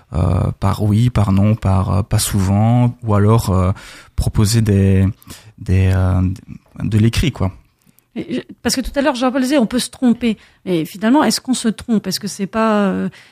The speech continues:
Speaker 2: euh, qu'est-ce que c'est se tromper ? On fait les choix qu'on fait, même là sur cet outil numérique, si on est une personne déficiente,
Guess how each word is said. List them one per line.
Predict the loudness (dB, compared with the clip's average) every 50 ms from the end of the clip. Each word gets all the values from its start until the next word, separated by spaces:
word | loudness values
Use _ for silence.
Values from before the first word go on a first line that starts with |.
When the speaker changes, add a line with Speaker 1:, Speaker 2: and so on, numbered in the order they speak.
| _ _ -8
Speaker 2:
euh, | -8
qu'est-ce | -2 0 -2 0
que | 2 0
c'est | 2 2 0
se | 2 2 -2
tromper ? | -2 0 0 0 0 0 2 2 4 4 4
On | 2 0 0 0 0
fait | 0 2 2
les | 2 2 2
choix | 0 0 0 0 -2
qu'on | 0 0 -2 -2
fait, | 0 2 2 4
même | 6 6 6 6 6
là | 4 4
sur | 2 0 -8
cet | -4 -6 -6 -6 -6
outil | -14 -4 0
numérique, | 2 4 4 4 4 4 4 2 2 0
si | -4 -4 -2
on | 0 2 2
est | 2 2 2
une | 2 0 -2
personne | -2 -4 -8 -8 -8 -4 -2 0 2 2 2
déficiente, | 2 0 -2 -4 -6 -14 -4 0 0 0 0